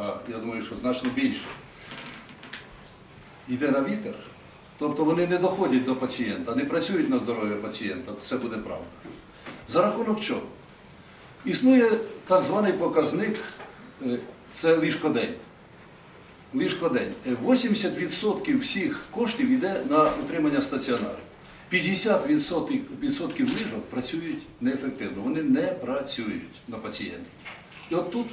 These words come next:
витрачаються кошти. В той же час, е, скажімо, у минулому році було виділено на забезпечення життєво важливих програм по онкології, по дитинству, по, е, цукровому діабету і інших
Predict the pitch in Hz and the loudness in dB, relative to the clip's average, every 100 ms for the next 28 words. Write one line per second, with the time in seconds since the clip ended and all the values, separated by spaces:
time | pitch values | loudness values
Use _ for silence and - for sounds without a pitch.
0 | - 127 123 113 139 123 - 107 - - | -2 -2 -2 -4 -2 -2 -4 -8 -10 -14
1 | - - - - - - - - 262 208 | -16 -20 -20 -20 -20 -20 -14 2 4 6
2 | 208 - 123 117 - - - - - - | 4 2 2 0 -2 -6 -20 -20 -20 -20
3 | - - - 127 131 123 - 202 185 175 | -20 -20 -16 -4 0 0 2 2 2 0
4 | 151 156 202 226 175 143 139 - 180 - | 0 0 2 2 2 2 2 0 -2 -6
5 | 147 190 196 226 190 175 170 151 135 151 | -2 -2 0 0 0 0 2 2 2 2
6 | 156 135 160 156 196 190 170 151 143 131 | 4 4 4 4 2 0 2 2 2 0
7 | 147 127 151 196 190 170 160 165 147 127 | -2 0 2 2 2 2 2 2 0 0
8 | 139 123 123 101 101 165 170 - 147 127 | 0 2 2 0 -4 -4 -4 0 2 2
9 | 120 104 98 101 - - - - - - | 0 -2 -4 -6 -10 -20 -20 -20 -20 -20
10 | - 185 196 - 156 156 147 131 - - | 2 4 4 2 0 4 6 6 4 0
11 | 117 107 101 - - - - 170 202 180 | -4 -4 -6 -10 -18 -20 -8 2 4 4
12 | 170 165 - 165 175 175 160 151 147 127 | 4 2 0 0 2 2 6 6 8 6
13 | 123 113 120 131 185 175 131 - | 6 4 0 0 0 4 4 2